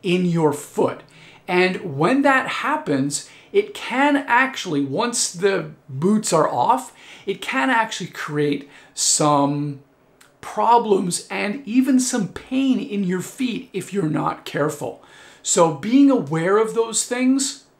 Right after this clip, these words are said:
very important. Okay, let's keep going. Next one. Um, blisters, okay? If you've done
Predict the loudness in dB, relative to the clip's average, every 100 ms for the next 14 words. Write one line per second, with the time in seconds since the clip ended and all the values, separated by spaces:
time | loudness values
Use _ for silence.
0 | -16 -4 0 2 2 -2 -4 -10 -10 -14
1 | -20 _ _ _ -8 -4 -2 0 2 0
2 | -2 -6 0 2 2 -2 -4 -2 -4 -8
3 | -10 -12 _ _ _ -20 -20 -20 -4 2
4 | 4 4 4 2 -4 -18 -14 -8 -2 2
5 | 4 2 -2 -6 -4 -6 -6 -8 -8 -2
6 | -2 -2 -10 _ _ _ _ _ _ -18
7 | -18 _ 0 0 2 6 6 6 2 4
8 | 4 2